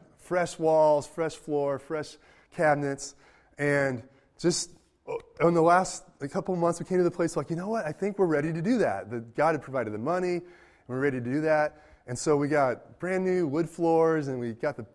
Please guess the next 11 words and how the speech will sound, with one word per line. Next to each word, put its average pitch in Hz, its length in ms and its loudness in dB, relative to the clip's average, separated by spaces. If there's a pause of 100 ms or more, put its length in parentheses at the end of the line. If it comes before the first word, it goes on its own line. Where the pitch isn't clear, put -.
cabinets 170 380 -2
painted, 160 480 -4 (560)
and 139 400 -2
now 165 280 -8
we 151 120 -2
have 139 200 -2
this, 123 260 -8 (400)
this 123 180 -6
new 165 140 0
kitchen. 117 420 -10 (580)
And 143 440 0